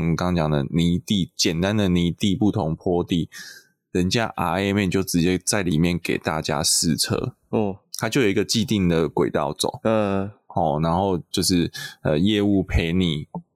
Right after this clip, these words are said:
Speaker 1: 你就试驾，直接在室内哦。
Speaker 2: <laughs>
Speaker 1: 哦，然后可以爬坡，可以下水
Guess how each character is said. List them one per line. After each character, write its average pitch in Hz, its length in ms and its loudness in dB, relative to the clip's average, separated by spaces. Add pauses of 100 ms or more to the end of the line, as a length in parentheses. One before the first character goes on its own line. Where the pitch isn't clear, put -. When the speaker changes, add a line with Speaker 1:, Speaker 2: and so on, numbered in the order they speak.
(180)
Speaker 1:
你 87 160 2
就 87 140 2
试 85 260 0
驾， - 380 -2
直 92 120 2
接 92 140 2
在 92 320 -2
室 - 680 0
内 76 260 0
哦。 50 260 -2 (460)
Speaker 2:
<laughs> - 580 -2
Speaker 1:
哦， 73 140 0
然 78 80 -2
后 240 60 4
可 117 100 0
以 85 60 0
爬 76 340 -2
坡， 92 240 0
可 92 100 -2
以 76 80 0
下 76 320 0
水 - 240 0